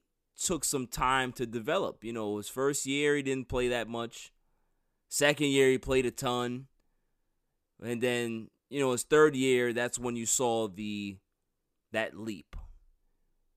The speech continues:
I always talk about that trajectory for young players. You wanna see that evolution from year one to year two. We saw that. And then the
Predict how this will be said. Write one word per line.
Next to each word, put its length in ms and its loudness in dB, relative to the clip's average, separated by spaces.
I 140 2
always 340 6
talk 280 2
about 360 -2
that 280 -4
trajectory 840 -2
for 260 -6
young 300 -6
players. 600 -8
You 80 -10
wanna 200 -4
see 260 -2
that 320 0
evolution 640 -2
from 260 -6
year 240 2
one 300 -2
to 40 -4
year 240 -2
two. 300 -4
We 160 -6
saw 360 0
that. 280 -6
And 200 -8
then 300 -2
the 460 -6